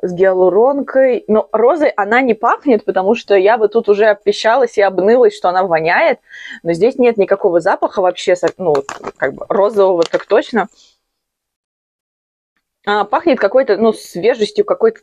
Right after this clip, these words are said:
травой морской даже, я не знаю, ну, то есть, как бы, ну, тут явно это, это не запах розы вообще ни разу, вот, но факт, что, а, маска крутая, рабочая перед макияжем, прям супер вещь, просто мне очень понравилась. А, дальше,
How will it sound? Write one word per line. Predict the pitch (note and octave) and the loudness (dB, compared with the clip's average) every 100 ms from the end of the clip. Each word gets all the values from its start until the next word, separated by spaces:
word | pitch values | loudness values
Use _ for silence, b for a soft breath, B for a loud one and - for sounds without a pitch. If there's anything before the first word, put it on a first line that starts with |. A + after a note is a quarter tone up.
| - | -4
травой | E3+ F#3 G3+ B3+ | -2 0 0 2
морской | G3+ - - G#3 G#3 | 0 -4 -2 0 2
даже, | F3 F3 E3+ | 2 2 2
я | E3+ | 2
не | F#3 | 0
знаю, | G#3 F3 | 0 0
ну, | E3 | 0
то | F3 | -2
есть, | - | -2
как | C#3+ | -2
бы, | E3 | 0
ну, | F#3+ | 0
тут | F#3+ F#3+ | 0 0
явно | G#3+ G3+ | 0 0
это, | D#3+ D#3 E3 | -2 -2 -4
это | E3 F3+ F#3 | -4 -4 0
не | G3+ | 2
запах | F#3+ - - | 0 -2 -2
розы | F3+ G#3 C4+ | 0 2 2
вообще | G3+ - E3 | 0 0 -2
ни | |
разу, | D#3+ G3+ C#4 B B B B B | 0 0 -2 B B B B B
вот, | - F3 D#3+ - | -2 0 0 -4
но | F#3+ F#3+ - _ _ | -4 -4 -4 _ _
факт, | - C4+ | -4 -4
что, | - A3+ - - | -2 0 0 0
а, | F#3 F3+ | 0 0
маска | F#3 G3+ G3+ - | 0 -2 -2 -6
крутая, | E3 F#3 G3+ C4+ G#3 | -2 -2 0 0 0
рабочая | F#3 G#3 - F#3 | 0 -2 -2 -4
перед | F#3 E3 | -4 -4
макияжем, | F3 E3+ F#3+ G3+ F#3+ E3 | -6 -6 -2 -2 -4 -8
прям | E3+ F3 E3 - | -6 -6 -6 -12
супер | _ _ E3 - C#3+ | _ _ -6 -4 -4
вещь, | C#3 - - | -4 -6 -8
просто | - - - | -10 -10 -12
мне | C#3 C#3+ | -12 -12
очень | E3+ - | -14 -16
понравилась. | D#3+ - D#3 - - _ _ B B B B B B B B _ | -20 -18 -18 -18 -20 _ _ B B B B B B B B _
А, | F#3 F3 | -4 -2
дальше, | F3 G3+ F#3 - F3+ E3+ A#2+ | 0 -2 -2 -2 -2 -2 -2